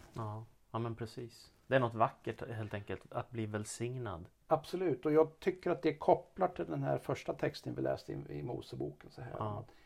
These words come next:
Speaker 2: men det är det här, följ det här.
Speaker 1: Ja.
Speaker 2: Då kommer ni få, få det goda livet. Då kommer ni få den här landet utav mjölk och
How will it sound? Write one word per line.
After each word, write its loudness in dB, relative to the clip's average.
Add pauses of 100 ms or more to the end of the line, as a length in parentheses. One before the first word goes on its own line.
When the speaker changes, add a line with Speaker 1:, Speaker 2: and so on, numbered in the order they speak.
(200)
Speaker 2:
men -4
det -2
är -4
det -4
här, -6 (180)
följ -4
det -4
här. -8 (120)
Speaker 1:
Ja. -4 (120)
Speaker 2:
Då 4
kommer -8
ni -10
få, -12 (160)
få -6
det -4
goda -8
livet. -12
Då 2
kommer -4
ni -8
få -6
den -8
här -10 (760)
landet -4
utav -8
mjölk -10
och -12